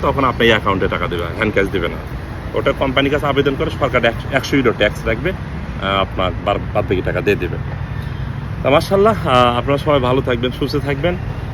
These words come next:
উম, যে সেই বলে অনেকে মনে করেন যে লটারি খেললে যে পাবেন, এটা কিন্তু না। এটা কিন্তু নসিবেও থাকতে হয়, এটা যারা খেলে তারা খেলেই, ওটা বলে লাভ নাই। আমাদের বাংলাদেশি ভাইয়ের জন্য শুভকামনা রইল, বিশাল অঙ্কের একটা লটারি পেয়েছে।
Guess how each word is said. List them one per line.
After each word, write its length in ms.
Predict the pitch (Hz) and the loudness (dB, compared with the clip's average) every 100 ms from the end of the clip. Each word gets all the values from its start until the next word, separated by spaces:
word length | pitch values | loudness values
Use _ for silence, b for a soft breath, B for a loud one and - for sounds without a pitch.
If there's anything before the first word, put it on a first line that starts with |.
| - | -4
উম, 260 | 107 110 104 | 0 0 2
যে 200 | 120 127 | 4 4
সেই 220 | - 160 | 4 4
বলে 320 | 165 170 175 | 6 6 6
অনেকে 440 | 165 156 160 160 170 | 6 4 2 2 2
মনে 180 | 160 | 2
করেন 100 | 156 | 0
যে 80 | 151 | 2
লটারি 360 | 147 156 147 156 - | 4 4 2 0 2
খেললে 200 | 156 160 | 2 4
যে 80 | 151 | 4
পাবেন, 260 | 151 139 135 | 4 4 4
এটা 160 | 135 135 | 4 2
কিন্তু 260 | 135 113 | 2 2
না। 140 | 92 80 - - - - | 2 0 -2 -2 -2 2
এটা 160 | 131 | 2
কিন্তু 200 | 127 139 | 4 4
নসিবেও 280 | 135 143 151 156 | 4 6 4 4
থাকতে 260 | 160 - | 2 2
হয়, 100 | 160 | 2
এটা 100 | 165 | 4
যারা 220 | 135 123 123 | 4 4 4
খেলে 280 | - 120 | 4 2
তারা 180 | - 110 | 4 2
খেলেই, 340 | 101 104 95 101 | 2 2 2 4
ওটা 120 | 104 | 4
বলে 200 | 104 101 | 4 4
লাভ 160 | 95 90 | 2 0
নাই। 140 | 107 120 - - - - - - - | 0 0 0 0 0 -2 -2 -2 -2
আমাদের 180 | 107 110 | 0 2
বাংলাদেশি 520 | 110 117 117 110 98 | 2 4 2 2 0
ভাইয়ের 300 | 98 107 110 | 0 2 2
জন্য 320 | 107 110 107 101 104 101 | 4 2 2 0 0 0
শুভকামনা 440 | 117 107 104 101 | 2 2 2 2
রইল, 360 | 95 95 92 113 110 110 - - - | 2 2 2 0 -2 -2 -4 -2 -2
বিশাল 260 | 110 113 | 0 4
অঙ্কের 240 | 107 98 98 | 4 2 0
একটা 160 | 95 | 2
লটারি 300 | 95 92 90 90 | 2 0 0 -2
পেয়েছে। 300 | 92 85 90 | 0 0 -2